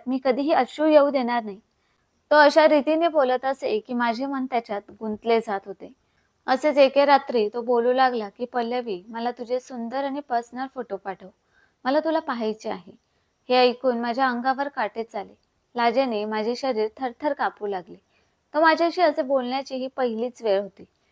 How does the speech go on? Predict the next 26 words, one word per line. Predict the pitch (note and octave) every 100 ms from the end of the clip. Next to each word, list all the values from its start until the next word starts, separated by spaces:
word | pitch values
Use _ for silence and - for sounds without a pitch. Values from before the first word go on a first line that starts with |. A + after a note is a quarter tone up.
| _ _ -
याआधी | C4+ C4+ C4+ A#3+ A3
तो | B3 A#3+
अनेक | C4+ D4
वेळा | D#4+ D4 C4+
रोमॅन्टिक | C4+ A3+ A#3 A#3+ C4 -
झाला | B3 G3+ A3
होता, | G3+ E3+ - _ _ _ -
पण | D#4
तो | D#4
या | F4 C4 C4 D4
मर्यादेपर्यंत | F4 E4 C#4+ C4+ D4 B3+ A#3 A3+
गेला | B3 A3 G3+
नव्हता. | G#3 F3+ - _ _ _ _ _
मी | C4
त्याला | C4+ B3+ C4+
सांगितलं | C4 A#3 A#3+ A#3 G3 F#3+
की | A#3
मी | A#3+
असे | A3 C4 C#4
फोटो | C#4 C4
काढू | B3+ G3+ A#3
शकत | C4+ B3 B3 -
नाही, | F#3+ A3+ _ _ _ _
पण | D4+
तो | D4 D#4 E4
मात्र | E4 D#4+ - G#3+